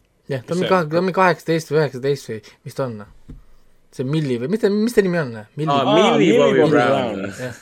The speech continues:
Speaker 1: Millie,
Speaker 2: Juba
Speaker 1: Millie Bobby
Speaker 2: abiellunud
Speaker 1: Brown.
Speaker 2: või?
Speaker 1: Kas ei olnud mingi teema või,
Speaker 3: Ei.
Speaker 1: või oli engagement või, või, või mis ta
Speaker 3: Ma,
Speaker 1: oli?
Speaker 3: ma,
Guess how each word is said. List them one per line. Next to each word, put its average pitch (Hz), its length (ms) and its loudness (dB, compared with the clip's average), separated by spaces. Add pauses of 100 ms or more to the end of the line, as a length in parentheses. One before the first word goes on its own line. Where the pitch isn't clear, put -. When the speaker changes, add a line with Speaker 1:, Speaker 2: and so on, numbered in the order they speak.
(280)
Speaker 1:
Millie, 160 320 0
Speaker 2:
Juba 139 180 0
Speaker 1:
Millie 151 180 4
Bobby 123 120 0
Speaker 2:
abiellunud 127 220 0
Speaker 1:
Brown. 117 180 -8
Speaker 2:
või? 92 200 -14 (760)
Speaker 1:
Kas 202 60 -2
ei 240 60 8
olnud 180 140 4
mingi 127 140 -6
teema 127 200 0
või, 147 140 2
Speaker 3:
Ei. 151 160 -2
Speaker 1:
või 196 140 12
oli 220 200 8
engagement 160 640 2
või, 104 160 -12
või, 101 220 -18
või - 220 -20
mis 143 120 -14
ta 120 80 -10
Speaker 3:
Ma, 131 100 -2
Speaker 1:
oli? 131 380 0
Speaker 3:
ma, 135 140 -2